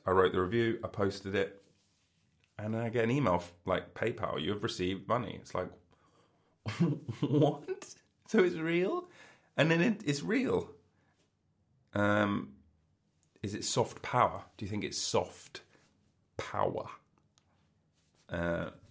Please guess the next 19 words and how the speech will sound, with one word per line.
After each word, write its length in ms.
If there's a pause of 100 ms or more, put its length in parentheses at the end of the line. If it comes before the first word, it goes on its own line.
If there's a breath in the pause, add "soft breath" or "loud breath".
(520)
that's, 360 (460)
that's 160
what 160
I 40
hope. 320 (2000 loud breath)
But, 100
you 60
know, 180 (100)
everything's 440
so 120
blurry 360
and 80
everyone's 360
so 140
fake. 460
I, 260
I 40
don't 200
know. 200